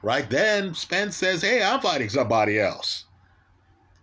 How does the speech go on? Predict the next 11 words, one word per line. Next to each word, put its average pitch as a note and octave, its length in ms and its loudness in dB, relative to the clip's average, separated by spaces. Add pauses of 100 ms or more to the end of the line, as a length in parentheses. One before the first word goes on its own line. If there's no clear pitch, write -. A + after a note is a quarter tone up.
(500)
Right? D3+ 280 -2
Just G#3 300 -2
understand, D#3 720 -2
you E3+ 120 -2
need F#3 260 -4
to C#3+ 120 -2
look C#3+ 400 -4
over D#3 400 0
the D3 220 -2
old D3 260 0
guys. E2+ 640 -4